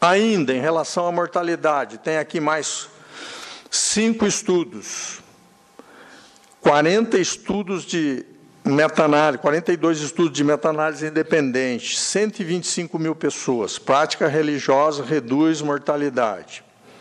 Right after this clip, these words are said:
Nove estudos, a mesma coisa,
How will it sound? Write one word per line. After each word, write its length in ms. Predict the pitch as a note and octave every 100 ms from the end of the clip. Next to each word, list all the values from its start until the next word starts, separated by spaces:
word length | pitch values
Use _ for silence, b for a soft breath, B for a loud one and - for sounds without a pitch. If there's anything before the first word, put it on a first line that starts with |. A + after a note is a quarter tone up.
| B B B B B B -
Nove 440 | C3 D#3 G#3 F#3
estudos, 840 | F#3 - F#3 F#3 F#3+ G#3 F#3+ - - - - - - _ - -
a 140 | C3+ B2
mesma 400 | C#3 D#3+ F3+ F3
coisa, 580 | F3+ D#3+ B2 - -